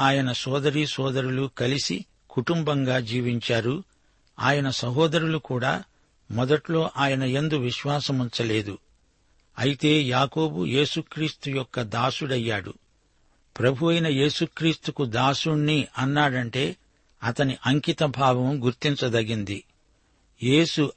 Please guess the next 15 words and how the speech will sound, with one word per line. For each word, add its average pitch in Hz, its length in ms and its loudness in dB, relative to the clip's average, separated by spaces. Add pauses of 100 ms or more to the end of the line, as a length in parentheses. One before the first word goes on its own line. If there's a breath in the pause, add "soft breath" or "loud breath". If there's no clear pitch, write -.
ఆయన 127 340 2
మానవ 139 500 0
నామధేయం, 127 800 0 (540)
ఆయన 117 360 2
క్రీస్తు, 139 840 0 (180)
మెస్సీయా, 123 800 0 (380)
అభిషిక్తుడు, 117 840 -2 (600)
ఆయన 131 360 2
రక్షకుడు, 113 720 -4 (680)
మన 123 160 4
కోసం 151 440 2
ప్రాణం 139 460 2
పెట్టినవాడు, 120 800 0 (380)
రక్తం 160 340 0
కార్చినవాడు. 113 840 -2